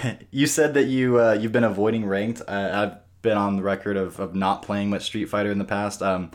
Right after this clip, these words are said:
I played in the, in our locals, and I ended up winning from losers bracket and, like,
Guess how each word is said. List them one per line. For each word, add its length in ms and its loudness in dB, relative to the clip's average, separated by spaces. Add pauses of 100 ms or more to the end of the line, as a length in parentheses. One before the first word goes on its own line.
(240)
I 80 -6
played 240 0
in 80 0
the, 320 0
in 80 -2
our 160 2
locals, 420 -2
and 80 -2
I 60 0
ended 180 -2
up 140 -6
winning 300 -2
from 200 -4
losers 320 -6
bracket 460 -4
and, 240 -6
like, 240 -6